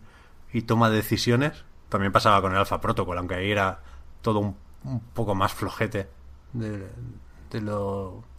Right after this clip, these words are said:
de lo debido, creo yo. Yo sí, el Alpha Protocol sí me lo pasé. Pero que hay mucho fan de Obsidian, ¿eh? Y, y, y, y sí, ahí sí me creo,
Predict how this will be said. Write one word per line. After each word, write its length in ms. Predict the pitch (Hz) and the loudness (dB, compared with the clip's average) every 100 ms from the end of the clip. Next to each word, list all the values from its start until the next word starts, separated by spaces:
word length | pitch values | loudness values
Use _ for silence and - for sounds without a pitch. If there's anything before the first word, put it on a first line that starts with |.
| - - | -18 0
de 100 | 127 | 4
lo 100 | 110 | 6
debido, 360 | 107 104 139 139 | 6 6 6 6
creo 140 | 113 | 6
yo. 220 | 123 156 | 6 4
Yo 160 | 107 110 | 2 2
sí, 160 | 135 104 | 0 -2
el 140 | 101 | 0
Alpha 240 | 107 139 | 4 4
Protocol 320 | 120 135 131 113 | 4 4 4 2
sí 80 | |
me 80 | 104 | -2
lo 60 | 98 | -2
pasé. 200 | - 117 - - - - - - - _ - - | -4 -8 -14 -20 -20 -20 -20 -20 -20 _ -16 2
Pero 600 | 131 113 110 107 104 101 - | 6 8 8 6 4 0 2
que 80 | |
hay 80 | 113 | 6
mucho 240 | 135 139 110 | 6 6 6
fan 160 | 143 | 6
de 60 | 117 | 4
Obsidian, 340 | - 143 104 113 | 2 2 2 2
¿eh? 140 | 160 101 | 2 2
Y, 240 | 95 90 - - | -2 -8 -18 -8
y, 440 | - 147 123 139 120 | 0 0 0 -4 0
y, 60 | 131 | 0
y 60 | 117 | 2
sí, 160 | 143 | 4
ahí 160 | 123 131 | 6 4
sí 140 | 170 | 6
me 160 | 165 135 | 6 6
creo, 460 | 135 156 165 175 | 8 10 10 8